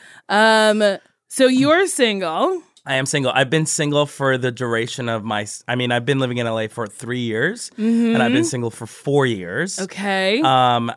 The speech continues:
Speaker 2: I haven't been on a single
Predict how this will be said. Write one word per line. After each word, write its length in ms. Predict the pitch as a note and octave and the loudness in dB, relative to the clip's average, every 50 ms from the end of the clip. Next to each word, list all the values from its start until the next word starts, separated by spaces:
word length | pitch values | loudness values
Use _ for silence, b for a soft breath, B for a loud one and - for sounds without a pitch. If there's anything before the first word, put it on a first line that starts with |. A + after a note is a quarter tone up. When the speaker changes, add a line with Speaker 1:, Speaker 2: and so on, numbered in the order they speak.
| _ - | _ -6
Speaker 2:
I 360 | A#2 A2+ A2 A2 A2 A2 G#2+ - | -4 -2 -2 -2 -2 -4 -6 -8
haven't 440 | - C#3 C3+ B2+ A#2+ C#3+ C#3 G#2+ _ _ - B2+ | -4 -4 -4 -2 -4 -6 -10 -12 _ _ -20 -6
been 300 | A2+ C#3+ C#3+ C3+ C3 C#3 - - | -2 0 2 2 0 -2 -4 -4
on 300 | A#2+ A#2+ A#2+ A2+ A2+ - _ _ _ _ _ _ _ _ _ - | -2 -2 -2 -2 -4 -8 _ _ _ _ _ _ _ _ _ -8
a 480 | D#3+ D#3+ D3+ C#3+ C#3 C3+ C3 C3 C3 - - _ _ _ _ _ _ _ _ _ _ _ | -4 -2 0 2 2 2 0 0 -4 -8 -12 _ _ _ _ _ _ _ _ _ _ _
single 920 | - - - - D#3 C3+ B2+ A#2+ A2+ B2 A#2+ A2+ A2+ G#2+ G#2+ A#2+ - | -16 -12 -6 -4 -2 -2 -2 -2 -2 -2 -2 0 -2 -2 -4 -8 -12